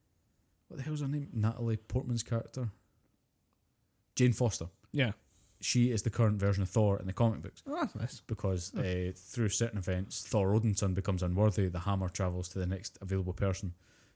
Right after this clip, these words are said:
Speaker 1: Jane Foster, but she has cancer, and the hammer is fighting off the cancer as quick as it develops. But she's still, you know, in late stages of cancer. There's not much that the hammer can do.
Speaker 2: All right.
Speaker 1: But she's still probably one of the more adept wielders of the hammer.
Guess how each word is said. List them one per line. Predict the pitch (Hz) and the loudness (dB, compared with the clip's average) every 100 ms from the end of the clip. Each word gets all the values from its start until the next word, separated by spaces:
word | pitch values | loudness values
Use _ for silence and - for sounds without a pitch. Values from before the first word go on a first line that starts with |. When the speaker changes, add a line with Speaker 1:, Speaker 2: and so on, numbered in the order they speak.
| _ | _
Speaker 1:
Jane | 92 92 | -4 -2
Foster, | - 110 - 101 | 2 2 2 -2
but | 90 90 - | -2 -6 -6
she | - 98 | -4 -2
has | 87 87 | -2 -4
cancer, | - 95 92 - | -2 -2 -2 -4
and | 92 | -4
the | 90 | 0
hammer | 104 104 95 95 | 2 2 2 -2
is | 95 | -4
fighting | - 104 101 | 0 0 0
off | 95 87 | -2 -2
the | 98 | -2
cancer | 101 90 | -2 -2
as | 90 | -4
quick | - 101 | -2 -2
as | 90 | -2
it | 87 | -4
develops. | 87 113 92 - - | 0 0 0 -8 -16
But | - | -14
she's | - 98 | -8 -6
still, | - 98 87 87 _ _ - _ _ | -4 -4 -6 -8 _ _ -20 _ _
you | 95 | -6
know, | 87 - _ _ - | -6 -10 _ _ -10
in | 104 92 | -6 -4
late | 92 - | -4 -6
stages | - 98 95 85 | -4 -4 -4 -6
of | - | -2
cancer. | 98 - 87 _ | -2 -2 -8 _
There's | 107 95 | -4 -2
not | 110 98 | -2 -2
much | 95 | -8
that | - | -8
the | 90 | -4
hammer | 98 95 | -2 -2
can | 92 | 0
do. | 92 101 - | 2 0 0
Speaker 2:
All | 120 123 107 | -2 0 0
right. | 95 - - _ | -2 -8 -20 _
Speaker 1:
But | 101 | -6
she's | - 98 | -4 -4
still | - 104 92 87 - _ _ _ | -2 0 0 -4 -12 _ _ _
probably | - 110 107 | -2 2 2
one | 104 | 4
of | 101 | 2
the | 98 | 2
more | 98 95 | 2 0
adept | 85 95 - - - | 0 -2 -4 -10 -4
wielders | 104 104 107 101 | 0 2 2 4
of | |
the | 98 | 4
hammer. | 104 127 | 4 2